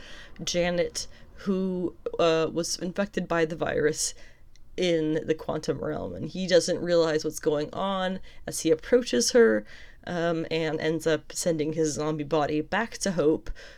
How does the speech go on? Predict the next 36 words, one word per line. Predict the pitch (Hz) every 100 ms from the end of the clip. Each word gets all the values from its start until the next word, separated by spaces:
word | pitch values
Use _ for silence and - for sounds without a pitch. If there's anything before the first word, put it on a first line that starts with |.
| -
who | 208 -
only | 175 180
survives | 165 - 175 147 147 151 151 -
by | 147 156
shrinking | - - 165 170 175 156 160 156 - - - - - -
um, | 156 147 -
and | 156
I, | 147 165 -
I'm | 170
pretty | - 196 202
sure | - 185 165
right | 156 156
off | 151 151 -
the, | 190 202 254 220 247 - -
<laughs> | - - 226
right | 208 175 165
off | 165 -
the |
bat | 165 147 143 151
there, | 156 151 147 -
they | 156 156 151
kill | 143 - 147
Paul | - 160 147
Rudd's | 143 - - -
Ant-Man, | - 82 87 95 147
so, | - - 135 - - - - -
um, | 147 151 151
it | 160
was | 165
pretty | - 165 -
funny. | - - - - - - -
Um, | - 87 135 139 147 135 - - - - 170
due | - 262 285
to | 262 - 214 170 156 -
the | 165 175
zombies, | 160 170 180 - 143 143 156 -